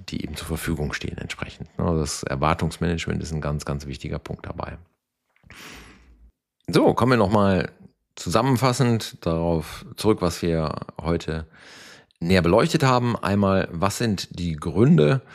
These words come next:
die dafür sprechen, zunächst mit einer Mitarbeiterbefragung anzufangen, bevor man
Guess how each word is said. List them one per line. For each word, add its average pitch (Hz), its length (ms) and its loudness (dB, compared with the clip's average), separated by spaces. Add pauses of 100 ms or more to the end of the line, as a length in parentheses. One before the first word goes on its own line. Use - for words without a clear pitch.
(680)
die 101 100 0
dafür 107 340 4
sprechen, 98 600 0
zunächst 92 420 2
mit 98 100 -2
einer 78 160 0
Mitarbeiterbefragung 95 1200 0 (440)
anzufangen, 120 600 0
bevor 92 280 2
man 90 240 2